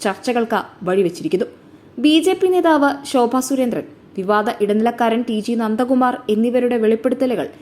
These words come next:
ഇ പി ശരിവെച്ചതോടെ തിരഞ്ഞെടുപ്പ് ദിനം കോൺഗ്രസ് ഇത് പ്രചാരണ ആയുധമാക്കി. ഇന്നത്തെ കോൺഗ്രസ് നാളത്തെ ബി ജെ പി ആണെന്ന്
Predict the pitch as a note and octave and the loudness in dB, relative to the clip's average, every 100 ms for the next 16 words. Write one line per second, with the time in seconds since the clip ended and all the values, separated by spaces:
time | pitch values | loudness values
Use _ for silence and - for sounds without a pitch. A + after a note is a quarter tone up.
0 | - - B3+ C#4+ D#4 F#4+ F4+ D4 C#4+ D4 | -20 -10 0 2 4 2 2 2 2 0
1 | C#4 C4 B3 C4 - A#3 A#3 C4+ C#4+ C#4 | 0 2 0 -6 -6 0 2 2 2 2
2 | A#3+ A3+ A3+ - G#3 A3 B3+ A#3+ G#3+ - | 2 0 -4 -2 0 0 -2 -2 -4 -4
3 | G3 G#3 G#3 F3+ G3+ A3 A3 F3+ F3 F3 | -4 -4 -4 -4 0 0 0 0 -2 -2
4 | F3 F3+ - - - - - D#4+ E4+ F#4+ | -6 -6 -10 -12 -20 -20 -4 2 4 4
5 | G#4+ G4+ - D4+ C#4 C#4 - A#3+ A#3+ A#3+ | 2 2 2 2 4 0 0 0 2 2
6 | C4+ D4 A#3 A#3+ A#3 C#4 C#4 B3+ A#3 G3+ | 2 0 0 0 2 0 2 2 2 -2